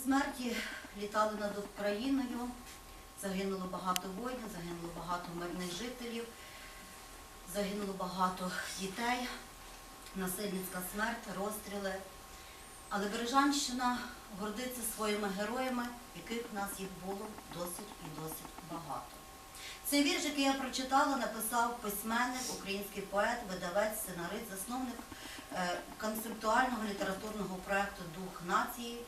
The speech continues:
Юрій Рух. Він загинув першого квітня дві тисячі двадцять другого року. Народився він у Бережанах, але в Бережанах він не проживав.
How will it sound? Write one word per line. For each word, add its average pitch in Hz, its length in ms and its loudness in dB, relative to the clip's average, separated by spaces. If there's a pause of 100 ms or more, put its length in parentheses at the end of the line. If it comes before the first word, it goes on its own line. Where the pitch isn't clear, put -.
(260)
Юрій 196 300 -4 (120)
Рух. 180 280 -6 (520)
Він 277 200 4
загинув 247 500 2 (280)
першого 180 440 4
квітня 220 540 0 (200)
дві 165 80 -4
тисячі 214 640 -4
двадцять 175 420 2
другого 170 600 -2
року. 127 120 -4 (1200)
Народився 320 440 4
він 294 120 6
у 277 60 10
Бережанах, 277 880 8 (240)
але 220 440 8 (800)
в 170 80 -6
Бережанах 185 440 2 (120)
він 170 140 -4
не 175 60 -2
проживав. 143 600 -6